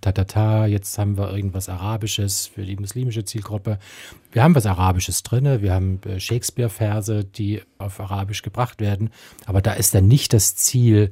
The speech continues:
so jetzt haben wir mal was für die gemacht und wo ist jetzt der jüdische Moment und so, gar nicht. Sondern eigentlich machen wir etwas, wo wir denken, dass es schön ist.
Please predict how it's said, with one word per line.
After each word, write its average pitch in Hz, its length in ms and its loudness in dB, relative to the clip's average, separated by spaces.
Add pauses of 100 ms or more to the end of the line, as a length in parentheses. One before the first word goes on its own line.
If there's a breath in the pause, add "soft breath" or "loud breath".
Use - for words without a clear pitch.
(120)
so 101 160 0
jetzt 98 140 0
haben 104 100 2
wir 101 80 4
mal 98 140 2
was 92 140 -4
für - 120 -10
die 123 200 -6
gemacht 101 580 -4
und 98 280 -2
wo 101 80 -2
ist 95 100 -2
jetzt - 220 -4
der 90 60 2
jüdische 107 360 -2
Moment 95 460 -2
und 92 120 -10
so, 98 220 -4 (400 loud breath)
gar 143 220 -2
nicht. 78 160 -4
Sondern 95 220 -4
eigentlich 120 200 0
machen 131 260 4
wir 123 80 4
etwas, 110 280 -2
wo 104 100 -2
wir 101 100 2
denken, 110 260 0
dass 92 120 0
es 87 120 -6
schön 127 360 4
ist. - 380 -2